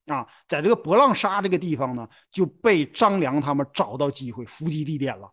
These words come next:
啊。结果呢，这一下呢，击中了秦始皇的副车。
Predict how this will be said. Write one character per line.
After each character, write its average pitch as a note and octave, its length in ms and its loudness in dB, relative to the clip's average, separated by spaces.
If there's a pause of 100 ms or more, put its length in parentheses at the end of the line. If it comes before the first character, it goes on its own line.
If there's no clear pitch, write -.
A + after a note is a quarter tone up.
(140)
啊。 C#3+ 200 0 (220)
结 G3+ 220 2
果 G3+ 240 2
呢， D3+ 120 0 (220)
这 D#4+ 120 0
一 F3+ 200 -2
下 A3+ 280 0
呢， C#3 220 -4 (220)
击 C#4 400 2
中 B3+ 300 4
了 C#3 100 2
秦 D#3+ 340 0
始 G#3+ 140 -4
皇 C#3 300 -4
的 G#3+ 100 2
副 G#3+ 260 -10
车。 D#3+ 400 -6